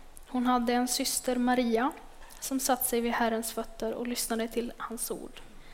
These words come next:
Marta däremot var helt upptagen med allt som skulle ställas i ordning. Och hon gick fram och sade: "Herre, bryr du dig inte om att min syster har lämnat mig ensam att sköta allting? Säg nu till henne att hon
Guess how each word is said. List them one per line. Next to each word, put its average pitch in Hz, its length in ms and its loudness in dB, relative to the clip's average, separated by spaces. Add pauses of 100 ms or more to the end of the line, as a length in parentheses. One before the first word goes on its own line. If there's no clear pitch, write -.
(580)
Marta 269 400 6
däremot 247 480 6
var 247 80 2
helt 240 500 -2
upptagen 220 680 -4
med - 200 -6
allt 294 280 2
som 262 200 0
skulle 240 260 0
ställas - 440 -4
i 208 40 -2
ordning. - 400 -8 (300)
Och - 180 -8
hon 240 120 4
gick 247 220 2
fram 247 480 4
och 240 60 -2
sade: 220 420 -2 (600)
"Herre, 262 360 6 (420)
bryr 262 400 4
du 269 80 2
dig 277 220 6
inte 262 240 4
om 247 140 4
att 254 100 0
min 262 180 2
syster - 400 0
har 247 100 0
lämnat 247 400 2
mig 240 140 -2
ensam 233 520 2
att 226 120 -4
sköta - 400 -2
allting? 226 500 -6 (600)
Säg 302 280 2
nu 302 140 6
till 294 300 4
henne 233 260 4
att 226 100 -4
hon 240 220 -4